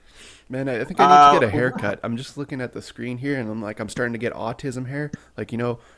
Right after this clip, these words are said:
Speaker 1: when an autistic dude, like, doesn't wash his hair enough and it starts to poke up on the sides.
Speaker 2: Uh, yeah, I guess.
Speaker 1: It's like an
Speaker 2: Uh, I
Speaker 1: autism
Speaker 2: get-,
Speaker 1: hair?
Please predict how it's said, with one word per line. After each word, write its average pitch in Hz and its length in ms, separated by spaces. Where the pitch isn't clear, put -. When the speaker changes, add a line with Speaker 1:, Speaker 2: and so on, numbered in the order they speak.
Speaker 1:
when 117 140
an 107 160
autistic 110 640
dude, 123 260
like, 110 180
doesn't 110 240
wash 110 220
his 98 120
hair 113 280
enough 131 260
and 110 80
it - 60
starts 107 280
to - 60
poke - 300
up 120 180
on 123 80
the 120 80
sides. 135 400
Speaker 2:
Uh, 131 300
yeah, 160 220
I 120 80
guess. 117 560
Speaker 1:
It's - 120
like 117 280
an 113 40
Speaker 2:
Uh, 113 100
I 120 80
Speaker 1:
autism 135 120
Speaker 2:
get-, 143 160
Speaker 1:
hair? 151 220